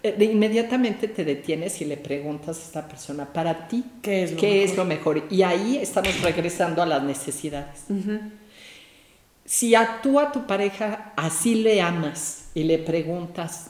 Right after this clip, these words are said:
Speaker 1: "Para ti, ¿qué es lo mejor?", tal vez te diga, "Para mí es quedarme contigo, pero tener libertad de tener
Speaker 3: Ujú.
Speaker 1: otras parejas sexuales.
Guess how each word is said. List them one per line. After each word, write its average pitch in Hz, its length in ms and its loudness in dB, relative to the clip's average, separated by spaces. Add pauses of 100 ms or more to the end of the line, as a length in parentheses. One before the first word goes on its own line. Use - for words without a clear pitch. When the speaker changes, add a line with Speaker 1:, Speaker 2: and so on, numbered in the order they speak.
Speaker 1:
"Para 160 300 -2
ti, 196 120 -4
¿qué 214 160 0
es 208 120 0
lo 190 140 0
mejor?", 160 460 -4 (2250)
tal 180 160 -2
vez 185 200 -2
te 170 100 0
diga, 165 560 -4
"Para 160 200 0
mí 170 200 -2
es 165 160 0
quedarme 170 540 0
contigo, 156 600 -2
pero 151 200 -4
tener 165 420 -2
libertad 185 480 -2
de 202 100 -2
tener 175 360 0
Speaker 3:
Ujú. 208 100 6
Speaker 1:
otras 202 280 -2
parejas 147 420 -6
sexuales. - 760 -10